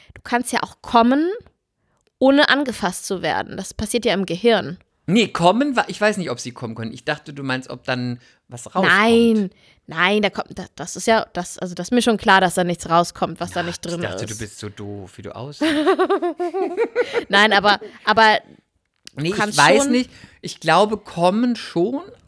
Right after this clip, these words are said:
Speaker 2: aber es war nicht so, wie es vorher war. Irgendwie so.
Speaker 1: Also muss man sich das wirklich gut überlegen, ob man das machen lässt.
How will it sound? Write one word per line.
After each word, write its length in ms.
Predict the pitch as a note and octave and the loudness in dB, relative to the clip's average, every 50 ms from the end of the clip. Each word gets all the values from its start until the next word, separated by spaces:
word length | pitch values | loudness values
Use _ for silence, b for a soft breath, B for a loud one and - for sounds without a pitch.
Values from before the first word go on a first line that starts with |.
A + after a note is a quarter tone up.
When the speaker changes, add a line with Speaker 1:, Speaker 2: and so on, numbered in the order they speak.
| _ _ _ _ | _ _ _ _
Speaker 2:
aber 240 | - F3 F#3 F#3 - | -2 0 2 2 0
es 220 | - - - - | -2 -4 -6 -2
war 200 | - D#3+ E3 F3+ | 2 2 2 2
nicht 240 | G3 G3+ G3+ F#3+ - | 2 0 -4 -8 -10
so, 280 | - - F3 F#3 F#3+ F#3 | -6 -4 -2 -2 -2 -2
wie 60 | F#3+ | -4
es 120 | F3+ - | -6 -6
vorher 600 | - - - C#3 C3+ C3 B2+ C3 B2+ G#2 G#2 F#2+ | -8 -8 -4 -2 0 0 0 0 -2 -4 -4 -6
war. 340 | - F2+ F2+ - - - - _ _ _ _ _ _ _ _ _ _ _ _ _ _ _ _ _ | -8 -10 -12 -12 -12 -14 -18 _ _ _ _ _ _ _ _ _ _ _ _ _ _ _ _ _
Irgendwie 460 | _ D#3 F#3 G3+ G#3 F#3+ E3 C#3+ C3 A2+ | _ 4 6 6 6 4 2 0 -2 -2
so. 380 | G#2 - F2+ F2+ - - - _ _ _ _ B B B B B B B _ | -4 -6 -10 -10 -12 -14 -16 _ _ _ _ B B B B B B B _
Speaker 1:
Also 220 | G#3+ A3 G#3 A3 | 2 2 4 4
muss 140 | A3+ B3+ B3+ | 2 2 4
man 140 | B3+ A#3+ A3+ | 4 2 2
sich 100 | A3 - | 2 0
das 180 | A#3 G#3 - | -2 -4 -2
wirklich 300 | G3+ G#3 G#3 - B3 - | -4 -2 -2 -2 -4 -2
gut 160 | - C4+ B3 C#4 | -2 -4 -2 2
überlegen, 380 | C4+ D4 C#4+ D4+ D4 C4 A3+ | 2 4 6 6 6 6 4
ob 120 | G3 - - | 4 2 0
man 120 | G3 F#3 | 0 0
das 140 | F#3 F3+ - | 0 -2 -2
machen 300 | F#3+ F#3+ F#3 - G3 G3+ | -4 -4 -4 -4 -4 -4
lässt. 340 | F#3+ F#3 F#3 - - - - | -4 -4 -6 -8 -10 -14 -16